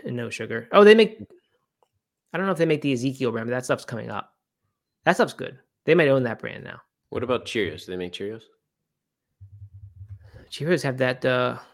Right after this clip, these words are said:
Speaker 1: that chloro whatever pesticide thing in 'em. It's illegal in the
Speaker 2: Yeah, but
Speaker 1: U S
Speaker 2: they're
Speaker 1: now.
Speaker 2: heart healthy.
Speaker 1: <laughs>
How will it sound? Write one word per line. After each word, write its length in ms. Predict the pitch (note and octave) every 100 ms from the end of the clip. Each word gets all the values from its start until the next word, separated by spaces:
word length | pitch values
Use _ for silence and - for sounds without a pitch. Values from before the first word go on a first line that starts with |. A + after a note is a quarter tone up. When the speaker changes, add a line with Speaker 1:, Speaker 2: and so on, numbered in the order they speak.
| _ -
Speaker 1:
that 300 | D#3+ A2+ -
chloro 440 | - D#3 D3+ D3
whatever 440 | C#3+ D3 E3 D3 -
pesticide 580 | F3+ F3+ - D3 A#2+ G#2
thing 180 | A#2+ A2+
in 100 | G2+
'em. 80 |
It's 140 | A2 -
illegal 280 | B2+ C3 C3+
in 60 |
the 60 | C3
Speaker 2:
Yeah, 60 | C#3
but 40 |
Speaker 1:
U 60 | D#3
S 60 |
Speaker 2:
they're 100 | D#3
Speaker 1:
now. 60 | D3
Speaker 2:
heart 180 | F#3 E3
healthy. 500 | F#3 G#3 - E3+ -
Speaker 1:
<laughs> 460 | - - - - C3+